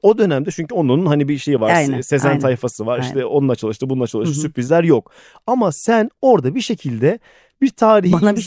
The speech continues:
Speaker 2: şarkılık izin verdi.
Speaker 1: Bir tarihi imza oldu. Çok acayip yani. O nasıl olmuştu? Bir onu bir hatırlıyorsan anlatsana. Kim vesile olmuştu buna?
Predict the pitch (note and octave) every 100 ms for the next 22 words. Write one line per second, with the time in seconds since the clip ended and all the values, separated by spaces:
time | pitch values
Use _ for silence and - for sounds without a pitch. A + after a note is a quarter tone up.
0 | F#3+ F#3 G3 G3 F3+ D#3+ D#3 D#3 C3 C#3
1 | G3 G#3 G#3+ G3+ G3 G#3 G#3+ F#3+ F3 A3+
2 | G3 E3 - A#3 E3+ D3+ E3 D3 C#3+ -
3 | C3 C3+ C3+ A#2+ A#2 - - A3 C#3+ F3+
4 | D4 C#4 G#3 D3 F3 A#3 C#4 A3+ A#3+ B3
5 | D#3+ D3+ E3 G3 A3 G#3 F#3+ G3+ F#3+ C4
6 | F3 A#3+ A#3 F#3 E3 C3+ A2+ - A#2 G#2+
7 | A2